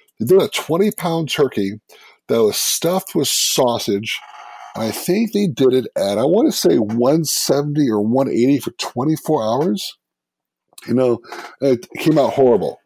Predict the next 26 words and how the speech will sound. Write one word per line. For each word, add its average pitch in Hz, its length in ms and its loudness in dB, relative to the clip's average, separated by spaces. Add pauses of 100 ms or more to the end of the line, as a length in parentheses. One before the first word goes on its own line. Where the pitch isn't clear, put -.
(640)
Now, 170 120 2
we 247 260 6
know 107 540 4 (840)
that 110 420 2
you 160 180 0
cannot 127 1160 0 (960)
sous 175 500 2
vide 120 400 2
a 110 140 -4
whole 127 300 0
turkey, 107 580 -2 (100)
okay, 101 540 -4
or, 123 260 -2
or 175 240 2
any 233 320 6
meat 127 300 0
that 120 300 0 (320)
has 139 260 0
the 120 240 0 (100)
diameter 131 720 2
of, 101 100 0
like, 104 220 -2
you 117 60 -4
know, 107 160 0
fifteen 170 600 0
inches. 135 440 -4